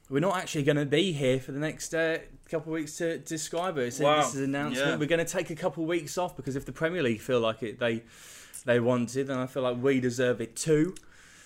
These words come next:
Speaker 1: The,
Speaker 2: Sure.
Speaker 1: the, the thing is, next weekend's football, you've got, I think it's four Premier League games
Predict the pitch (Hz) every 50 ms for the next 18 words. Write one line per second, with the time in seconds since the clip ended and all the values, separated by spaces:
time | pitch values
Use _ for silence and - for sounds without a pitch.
0 | - - - - - - - 147 170 175 180 170 - - 175 156 - - - -
1 | - - 165 165 156 151 - 196 196 190 175 175 175 175 175 170 170 160 151 -
2 | - - - - - - _ _ _ - - - - - _ _ _ _ _ _
3 | _ - - 160 175 190 175 151 - 175 175 165 156 160 156 151 151 151 - 151
4 | 139 131 135 139 135 135 135 127 127 127 120 - 131 123 117 - - - _ _
5 | _ _ _ _ - 135 127 - 143 127 - - - - - 175 170 165 156 151
6 | 156 156 143 131 127 120 120 117 110 123 117 113 113 110 104 -